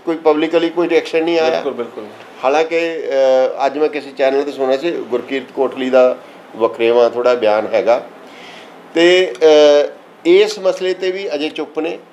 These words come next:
Speaker 1: ਕੋਈ ਉਹਨਾਂ ਨੇ ਬਿਆਨ ਨਹੀਂ ਦਿੱਤਾ ਕੋਈ ਉਹ। ਤੇ ਹਾਲਾਂਕਿ ਗੁਰਕੀਰਤ ਕੋਟਲੀ ਦਾ ਸਟੈਂਡ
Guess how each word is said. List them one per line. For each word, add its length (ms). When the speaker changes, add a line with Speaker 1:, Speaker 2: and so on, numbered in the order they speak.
Speaker 1:
ਕੋਈ 160
ਉਹਨਾਂ 160
ਨੇ 120
ਬਿਆਨ 240
ਨਹੀਂ 140
ਦਿੱਤਾ 360
ਕੋਈ 180
ਉਹ। 160
ਤੇ 380
ਹਾਲਾਂਕਿ 320
ਗੁਰਕੀਰਤ 420
ਕੋਟਲੀ 420
ਦਾ 160
ਸਟੈਂਡ 420